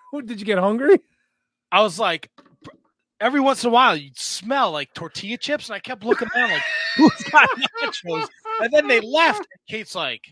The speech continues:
Speaker 2: Kate's like, "Those people fucking stunk." And I was like, "That's what that smell was."
Speaker 1: And for
Speaker 2: Well, I
Speaker 1: Kate to point it out.
Speaker 2: I was so jacked up to go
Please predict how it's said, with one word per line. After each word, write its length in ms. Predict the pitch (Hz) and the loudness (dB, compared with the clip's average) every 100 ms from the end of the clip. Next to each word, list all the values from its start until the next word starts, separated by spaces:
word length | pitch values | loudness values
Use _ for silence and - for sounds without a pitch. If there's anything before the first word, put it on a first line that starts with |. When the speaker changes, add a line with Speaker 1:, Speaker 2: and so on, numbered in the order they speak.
| _ _ _ _ - _ _ _ _ - | _ _ _ _ -20 _ _ _ _ -20
Speaker 2:
Kate's 200 | 147 131 | -16 -16
like, 160 | 117 | -14
"Those 160 | 139 127 | -14 -14
people 260 | 139 110 | -18 -20
fucking 320 | - 120 - - | -20 -20 -20 -20
stunk." 420 | - - 107 107 _ _ - | -20 -18 -20 -20 _ _ -18
And 100 | 101 | -12
I 80 | |
was 80 | - | -10
like, 80 | - - - | -12 -14 -12
"That's 220 | 180 - | -12 -12
what 100 | 175 | -12
that 180 | 175 156 | -12 -10
smell 440 | - 170 170 170 | -12 -10 -8 -8
was." 360 | 139 123 120 - - 220 | -8 -12 -16 -20 -4 -2
Speaker 1:
And 100 | 214 | 4
for 60 | |
Speaker 2:
Well, 80 | 240 269 | 4 6
I 40 | |
Speaker 1:
Kate 240 | 262 330 - | 4 4 0
to 60 | 196 | -6
point 320 | 208 202 170 | -4 -4 -4
it 100 | 170 | -4
out. 300 | 160 156 - - - - | -2 -6 -10 -20 -20 -2
Speaker 2:
I 100 | 214 | 0
was 140 | 240 - | 0 -4
so 240 | 247 214 | -2 -2
jacked 500 | 147 - 208 196 - | -4 -6 -4 -6 -8
up 160 | 196 - | -12 -12
to 120 | 156 | -16
go 500 | 139 190 175 113 120 | -6 -4 -4 -6 -14